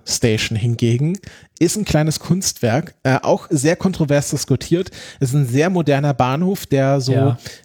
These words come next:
Speaker 1: die Form
Speaker 2: Kenn
Speaker 1: einer
Speaker 2: ich.
Speaker 1: Welle nachmodellieren soll, glaub ich. Ähm, also eine riesige innere offene Fläche, wo du einfach sehen kannst,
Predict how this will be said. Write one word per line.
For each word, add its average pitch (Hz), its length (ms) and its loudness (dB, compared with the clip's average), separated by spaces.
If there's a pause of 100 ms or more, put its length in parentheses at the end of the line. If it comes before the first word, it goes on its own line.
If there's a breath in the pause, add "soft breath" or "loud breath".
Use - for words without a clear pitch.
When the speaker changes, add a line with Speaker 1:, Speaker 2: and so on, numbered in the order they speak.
(120)
Speaker 1:
die 123 60 2
Form 151 320 0
Speaker 2:
Kenn - 100 0
Speaker 1:
einer 123 180 4
Speaker 2:
ich. 113 140 -4
Speaker 1:
Welle 180 340 2
nachmodellieren 160 960 0
soll, 147 300 0
glaub 143 340 2
ich. - 340 -6 (360 loud breath)
Ähm, 131 260 2
also 135 200 0
eine 135 240 0
riesige 175 460 2
innere 160 480 0
offene 147 300 0
Fläche, 170 560 0
wo 139 240 0
du 151 140 0
einfach 131 360 0
sehen 139 220 0
kannst, 165 380 -4